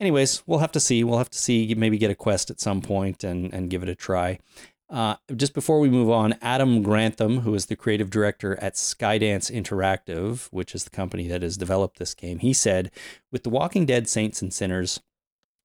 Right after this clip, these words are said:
we set out to create an experience that players and fans could fully immerse themselves in, which you can't get from playing a console or mobile title. We wanted to give players an original story that truly belonged within the Walking Dead universe,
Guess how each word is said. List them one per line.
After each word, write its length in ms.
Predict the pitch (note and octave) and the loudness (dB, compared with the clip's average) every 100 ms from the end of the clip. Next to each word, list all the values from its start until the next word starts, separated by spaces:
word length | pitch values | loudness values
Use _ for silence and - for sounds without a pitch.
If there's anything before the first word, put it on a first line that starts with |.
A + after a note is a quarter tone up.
| _ - | _ -6
we 80 | G#2+ | -2
set 240 | - C3+ | 2 2
out 160 | C3 A#2+ | 2 0
to 100 | A2 | -6
create 320 | - A2 A2 | 0 0 0
an 100 | G#2 | -4
experience 600 | F#2 - A#2 A#2 A#2 - | -6 -4 0 2 0 -2
that 200 | - - | -10 -8
players 420 | - A2+ A2+ A2 | 0 4 4 2
and 100 | F#2+ | -2
fans 400 | - G2+ G2+ G2 | -6 -4 -2 -2
could 140 | - F2 _ | -6 -12 _
fully 240 | F#3 F3 D3 | 2 4 6
immerse 320 | A#2 A2 - | 4 4 2
themselves 500 | G2 - F#2+ F#2+ G2 | -4 -2 0 0 0
in, 280 | G2 F2+ F#2 _ - - | -2 -4 -6 _ -20 -20
which 160 | - - | -14 -12
you 60 | - | -6
can't 380 | - C3 - | -2 -2 -2
get 300 | G#2 F#2+ - _ - | -2 -4 -4 _ -8
from 140 | F2+ | -6
playing 260 | - G2 E2 | -2 -2 -4
a 60 | |
console 720 | - G2+ G2 - F#2+ F#2 F#2 A2+ | -4 -2 -2 -2 0 0 0 -2
or 140 | F#2 | -4
mobile 460 | F#2+ F#2 F2 E2+ - | -2 -2 -2 -4 -8
title. 380 | - F#2 D#2 F2 _ - - - - | -6 -6 -6 -12 _ -20 -20 -20 -6
We 60 | A2 | 0
wanted 260 | C3 B2+ | 2 2
to 40 | A2+ | 2
give 220 | A2 - | 0 2
players 320 | A#2+ A2+ G#2 | 2 4 4
an 80 | F#2+ | 0
original 400 | F#2+ A2 G#2 F#2 | 0 0 0 -2
story 420 | - - A#2+ B2 | -4 -2 0 0
that 180 | F#2+ - | -2 -6
truly 440 | - - D#3+ D#3+ | -6 2 4 4
belonged 480 | C3+ A#2+ A2+ A2 G#2+ | 4 4 4 4 2
within 300 | G2+ - G2+ | -2 -2 -2
the 60 | F#2+ | 0
Walking 380 | G2 F#2+ - F#2+ | 0 0 -2 -4
Dead 160 | F#2 | -2
universe, 540 | G2 G2 F#2+ F#2+ - | 0 0 0 0 -2